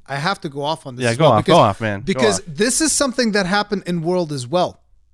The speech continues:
Speaker 1: Okay? In World as well, people would always be like,
Speaker 2: That's where it
Speaker 1: "You
Speaker 2: started.
Speaker 1: get, you get more rewards for capture." And it's like, "Okay, listen, maybe you get one more item. Maybe you get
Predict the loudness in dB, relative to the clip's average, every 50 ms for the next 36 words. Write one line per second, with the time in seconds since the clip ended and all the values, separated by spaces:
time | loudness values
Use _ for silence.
0 | _ _ -12 -8 -6 -6 -6 -6 -6 -8 -8 -6 -4 -2 -2 0 0 -2 -2 -4
1 | -2 -2 -2 -2 -4 -4 -6 -6 -4 -4 -4 -4 -6 -6 -4 -2 0 2 2 2
2 | 2 0 0 0 0 2 2 0 0 -2 -2 0 0 0 0 -2 -4 0 2 4
3 | 6 6 6 6 4 2 -2 -6 -20 _ _ _ -10 -2 0 0 2 2 2 0
4 | -2 0 -2 0 2 2 4 4 4 2 2 0 0 -2 0 0 2 2 2 0
5 | -2 -4 -4 -2 -2 -2 -2 -4 -8 -10 -8 -6 -4 -2 -2 -2 -4 -4 -6 -8
6 | -6 -6 -4 -4 -4 -4 -6 -8 -10 -14 _ _ _ _ _ _ _ _ _ -10
7 | -6 -2 -2 0 -2 -2 -4 -4 -4 -2 -2 -2 -4 -4 -6 _ _ _ _ _
8 | _ -14 -8 -4 -2 0 0 0 -2 -2 -4 -4 -4 -6 -6 -8 -10 -12 _ _
9 | _ _ _ _ _ _ _ -8 -6 -6 -6 -8 -10 -14 -20 _ _ _ _ _
10 | -6 -2 -2 -2 0 0 0 0 0 0 -2 -2